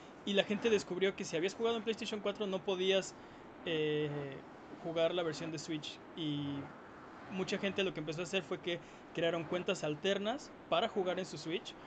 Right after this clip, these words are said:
y bueno, ya mucha gente olvidó las cosas que tenían en PlayStation o nunca migraron totalmente porque tenían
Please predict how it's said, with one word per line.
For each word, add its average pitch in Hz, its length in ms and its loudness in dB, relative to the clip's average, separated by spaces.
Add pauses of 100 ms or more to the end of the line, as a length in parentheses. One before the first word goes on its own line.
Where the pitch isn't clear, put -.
(400)
y 180 600 0 (500)
bueno, 165 280 -2
ya 165 160 6
mucha 180 300 0
gente 190 380 2 (300)
olvidó 175 400 4
las 180 180 6
cosas 175 240 0
que 165 100 -4
tenían 170 240 -2
en 175 80 -4
PlayStation 196 500 2
o 175 100 0
nunca 196 320 4
migraron 180 520 2
totalmente 180 600 2
porque 156 240 -4
tenían 160 380 -4